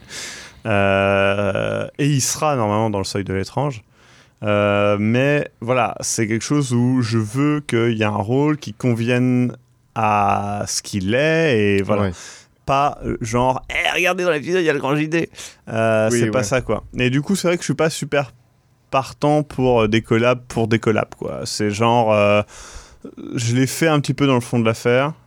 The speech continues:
Speaker 1: Euh, il y a genre le J D G, il y a genre, euh, bah, il y a Usul, euh, il y a Nio, il devait y avoir Atomium à un moment, qui devait <laughs> faire d'ailleurs un, le p-, qui devait faire une sorte de patron d'I A et, euh, et dire que les indés c'était de la merde.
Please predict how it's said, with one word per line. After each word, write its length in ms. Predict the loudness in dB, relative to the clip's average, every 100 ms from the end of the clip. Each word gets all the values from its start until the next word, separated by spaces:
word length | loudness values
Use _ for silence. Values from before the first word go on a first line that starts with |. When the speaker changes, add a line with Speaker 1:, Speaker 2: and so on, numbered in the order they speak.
| -10
Speaker 1:
Euh, 560 | -4 0 0 2 2 2
il 60 | 2
y 80 |
a 260 | 4 4 2
genre 340 | 0 0 0
le 240 | 0 0 -2
J 180 | -2 -2
D 160 | 0
G, 560 | 0 0 2 2 2 0
il 100 | -2
y 40 |
a 80 | -6
genre, 360 | -4 -4 -4 -4
euh, 340 | -4 -4 -4
bah, 100 | -4
il 60 | -4
y 40 |
a 40 | -2
Usul, 760 | -2 -2 0 2 2 2 2 0
euh, 460 | -2 -2 -4 -4 -8 -14 -20 -20 _ -8
il 120 | -4
y 100 | 0
a 320 | 0 0 0
Nio, 760 | 0 2 2 2 0 0 0 0
il 100 | -2
devait 220 | 0 0
y 40 |
avoir 220 | 2 2
Atomium 500 | 0 0 0 2 0
à 60 | 0
un 100 | -2
moment, 500 | -2 0 0 -2 -4
qui 160 | -6 -6
devait 120 | -4
<laughs> 20 |
faire 280 | -2 -2 0
d'ailleurs 300 | 0 0 -2
un, 80 | -6 -14 -18 -16 -8
le 180 | -2 -2
p-, 220 | -2 -6
qui 120 | -2
devait 140 | 2 2
faire 160 | 2
une 80 | 0
sorte 180 | 0 0
de 80 | 0
patron 460 | 0 -2 0 2
d'I 240 | 2 0 0
A 120 | 0 0 -6 _ _ _ -4
et, 160 | 0 2
euh, 260 | 4 4 2
et 80 | -2
dire 220 | -2 -2
que 80 | 2
les 180 | 2 2
indés 200 | 2 0
c'était 200 | -2 -4
de 80 | -2
la 60 |
merde. 280 | -2 -2 -6